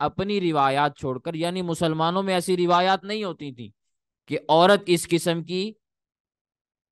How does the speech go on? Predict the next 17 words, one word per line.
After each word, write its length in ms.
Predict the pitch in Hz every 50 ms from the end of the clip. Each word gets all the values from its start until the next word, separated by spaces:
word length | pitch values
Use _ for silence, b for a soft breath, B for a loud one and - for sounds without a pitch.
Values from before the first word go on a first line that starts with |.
| _ _ _ _ _ _ _ -
इस 160 | 165 170 -
किस्म 340 | - 180 170 196 190 190 175
के 140 | 180 170 165
काम 280 | - 165 165 170 170 147
करे 320 | 156 139 127 120 101 110 - _ _ _ _ -
या 160 | 123 147 160
औरत 440 | - - 170 180 185 196 208 202 208 -
इस 160 | 196 185 -
किस्म 360 | - 190 185 185 214 202 208 196
की 140 | 208 208 180
जिंदगी 480 | 160 170 170 170 170 180 170 196 196 170
गुजारे 480 | 160 165 151 147 139 135 135 127 113 - _ _ _ _ _ _ _ _ _ _ _ _ _ _ _ _ _ _ _ _ _ _ _ _ -
कि 80 | 139 151
वो 120 | 165 165
मुफ्तिया 540 | 156 156 156 151 - - 170 185 185 196 196
बने, 420 | 180 170 156 151 156 165 202 220 214 _ _ _ _ _ _ _ _ _ _ _ -
इतना 380 | 156 156 180 185 196 196 202